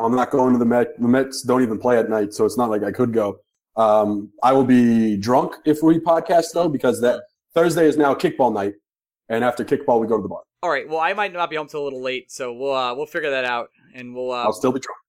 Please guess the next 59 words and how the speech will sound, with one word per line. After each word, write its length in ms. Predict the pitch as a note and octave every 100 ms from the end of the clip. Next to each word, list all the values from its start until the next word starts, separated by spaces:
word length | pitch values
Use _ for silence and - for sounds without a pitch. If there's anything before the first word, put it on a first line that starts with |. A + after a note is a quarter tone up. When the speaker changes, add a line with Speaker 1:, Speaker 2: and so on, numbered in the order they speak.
| _ D#3
Speaker 2:
Okay, 280 | D#3 G#2+ _
perfect. 340 | D3 - A2 -
So 240 | - C3+
we'll 140 | C#3+ F3
record 320 | E3+ F#3+ F3
then 220 | F3+ F#3
if, 200 | E3 -
uh, 100 | C#3+ C#3
if 160 | -
we 60 | C#3+
get 140 | D#3
the 40 | D3
chance, 380 | E3 E3 D#3
and 160 | B2+ C#3
we'll 80 | C#3
do 120 | C#3
that, 280 | C#3 C#3+ C#3
and, 140 | C3+
uh, 280 | B2 A#2+ A#2+
maybe 320 | C#3 C3+ D3+ D3+
we'll 80 |
do 260 | D3+ D3 C3+
a, 120 | A#2 - -
an 120 | C3+ C3+
over 160 | D3
the 80 | C3+
weekend 280 | C3 C3 A#2+
reaction 400 | A#2+ A#2+ - A#2
game 200 | A2+ A2
too. 220 | A#2 A2+ - _ _ _ _
But 140 | C#3 -
stay 160 | G3
tuned 220 | G3 G3+ F#3+
for 80 |
some, 180 | F#3 F3+ F#3
uh, 360 | E3 D#3+ D#3
some, 320 | D3+ D#3+ D3+ -
some 140 | - E3+
more 140 | F#3+
stuff 180 | G#3+ F#3+
from 160 | G3+ F#3+
us 140 | F#3+
from 140 | E3
the 60 | D3
podcast 600 | E3+ E3 E3+ E3+ D#3+ -
and 180 | C3+ A#2+
some 320 | C3 B2 A#2
Twitter 200 | - D3
posts 300 | C#3 C#3 C3
on 140 | C3+ B2
Blue 100 | C3
Shirt 200 | C3 A2+
Break 300 | G3 G3 E3+
and 60 |
all 140 | C3+ B2+
that. 240 | A#2+ A#2 _
Follow 260 | B2 A#2 A2
us 100 | -
there. 280 | A2 G#2+